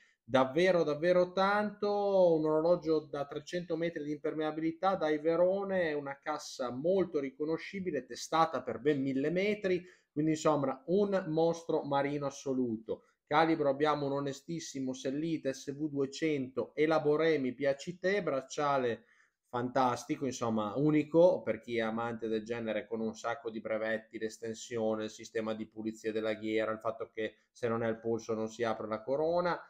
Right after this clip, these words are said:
Insomma, tremiladuecentonovanta euro per un fagiolone che si fa apprezzare davvero, davvero tanto. Quarantuno e mezzo che poi vedrete come veste,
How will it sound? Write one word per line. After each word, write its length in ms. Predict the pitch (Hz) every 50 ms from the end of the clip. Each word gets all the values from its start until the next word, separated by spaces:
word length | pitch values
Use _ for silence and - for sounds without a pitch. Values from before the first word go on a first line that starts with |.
| _ _ _ _ _ -
Insomma, 340 | 135 - 185 170 160 151
tremiladuecentonovanta 1400 | 147 - 156 165 175 190 190 185 175 170 175 170 170 - 185 180 180 180 175 175 175 175 175 175 175 - 180 180 185
euro 260 | 190 190 190 190 185
per 140 | - 165 160
un 140 | 160 160 156
fagiolone 840 | - - 147 147 143 160 160 147 131 127 131 135 139 143 143 135
che 120 | - - 123
si 180 | - - 127
fa 180 | 123 - 127 127
apprezzare 960 | 123 - - - 127 127 131 127 - - 123 113 107 107 110 110 117 117 113
davvero, 500 | 110 117 117 113 113 123 127 135 139 143
davvero 400 | 139 135 123 127 131 127 127 127
tanto. 460 | - 123 110 104 104 95 - - - -
Quarantuno 540 | - 135 143 143 147 147 147 - 170 170 175
e 40 |
mezzo 440 | 170 170 170 165 165 165 165 165 165
che 140 | 165 147 135
poi 140 | 127 156 151
vedrete 420 | 147 139 131 143 147 147 143 135
come 220 | - 135 139 143 139
veste, 720 | 131 123 120 120 117 - - 127 123 120 120 _ _ _